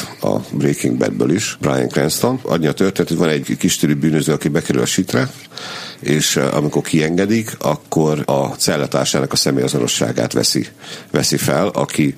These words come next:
mit tudom én, elkerült a családjától még gyerekkorába, és most visszamegy, és egy bűnöző családról van szó egyébként, amiben,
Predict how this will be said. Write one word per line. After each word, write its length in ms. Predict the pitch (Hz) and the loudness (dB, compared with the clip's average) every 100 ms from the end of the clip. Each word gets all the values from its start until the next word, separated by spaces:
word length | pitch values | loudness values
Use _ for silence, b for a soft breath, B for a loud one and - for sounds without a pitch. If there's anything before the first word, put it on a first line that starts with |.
| - | 0
mit 120 | 85 | 0
tudom 220 | - 78 | 2 2
én, 80 | 76 | 2
elkerült 380 | 76 76 78 71 | 2 0 0 0
a 40 | |
családjától 580 | 73 76 71 73 69 76 | 0 2 2 0 0 2
még 120 | 69 | 2
gyerekkorába, 720 | 71 71 - 73 71 71 71 | 2 0 0 0 2 2 0
és 260 | 67 67 - | 2 0 0
most 240 | 69 - - 69 67 64 73 | 0 -2 -2 -4 -4 -2 0
visszamegy, 560 | 76 - 76 73 71 - | 2 2 2 0 -2 -4
és 160 | - | -2
egy 120 | 80 | 0
bűnöző 400 | 71 78 71 69 | 2 2 2 0
családról 500 | 67 69 64 62 62 | 0 0 0 0 0
van 120 | 53 57 | 0 0
szó 220 | - 58 | 0 0
egyébként, 440 | 69 76 - 73 | 2 0 0 0
amiben, 300 | 62 60 64 | 0 0 -2